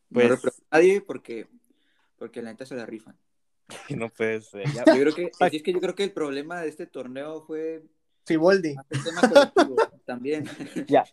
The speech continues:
Speaker 1: ya, ya vendrá, eh, o sea, pónganse atentos al siguiente podcast,
Speaker 3: ¿Ya
Speaker 1: porque
Speaker 3: vendrá
Speaker 1: vamos a
Speaker 3: Siboldi?
Speaker 1: analizar
Speaker 3: No, ya no, no vendrá.
Speaker 1: No, no, no, vamos a analizar el plantel completo.
Speaker 3: Ah, sí, la siguiente,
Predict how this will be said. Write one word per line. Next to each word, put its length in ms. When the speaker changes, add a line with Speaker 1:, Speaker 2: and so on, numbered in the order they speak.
Speaker 1:
ya, 180
ya 160
vendrá, 480
eh, 180
o 100
sea, 160
pónganse 360
atentos 360
al 100
siguiente 260
podcast, 380
Speaker 3:
¿Ya 60
Speaker 1:
porque 140
Speaker 3:
vendrá 240
Speaker 1:
vamos 60
a 20
Speaker 3:
Siboldi? 320
Speaker 1:
analizar 160
Speaker 3:
No, 220
ya 120
no, 120
no 120
vendrá. 260
Speaker 1:
No, 260
no, 140
no, 480
vamos 280
a 40
analizar 340
el 140
plantel 500
completo. 640
Speaker 3:
Ah, 220
sí, 180
la 120
siguiente, 280